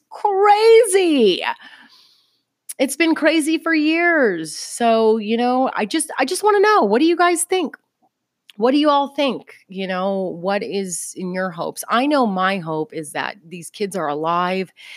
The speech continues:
and that they're just in some bunker somewhere and that their mom's a little batshit, you know? And it's okay for us moms to be batshit. It's okay. I, I, I go batshit all the time on my kids. What is not okay, though, is for your kids to be missing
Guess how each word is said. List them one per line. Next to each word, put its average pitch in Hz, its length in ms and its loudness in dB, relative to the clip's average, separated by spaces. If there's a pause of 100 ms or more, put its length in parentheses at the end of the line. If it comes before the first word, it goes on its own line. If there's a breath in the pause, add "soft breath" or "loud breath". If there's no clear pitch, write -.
(260 loud breath)
and 170 160 -4
that 165 120 -4
they're 170 100 -8
just 202 240 -12
in 214 120 0
some 175 340 -6
bunker 160 360 -8
somewhere 170 640 -8
and 170 200 -10
that 175 120 -10
their 180 100 -8
mom's 240 380 -2
a 330 40 -6
little 320 280 -2
batshit, 339 580 -4 (120)
you 190 280 -8
know? 226 340 2
And 208 200 -4
it's 247 160 -2
okay 381 520 2
for 330 100 0
us 339 140 -4
moms 294 300 2
to - 80 -14
be 294 140 -2
batshit. 285 500 -2
It's 370 160 -6
okay. 392 540 2
I, 180 300 -2
I, 285 220 2 (380 loud breath)
I 330 140 0
go 269 300 0
batshit 339 400 2
all 320 140 2
the 302 80 -8
time 277 280 -2
on 226 80 -4
my 175 120 -4
kids. - 420 -10 (240 loud breath)
What 269 140 4
is 240 120 -2
not 277 500 2
okay, 190 320 -6
though, 170 260 -2
is - 180 -8
for 208 100 -12
your 196 200 -6
kids 302 380 -6
to 233 140 -8
be 202 180 -6
missing 190 800 -4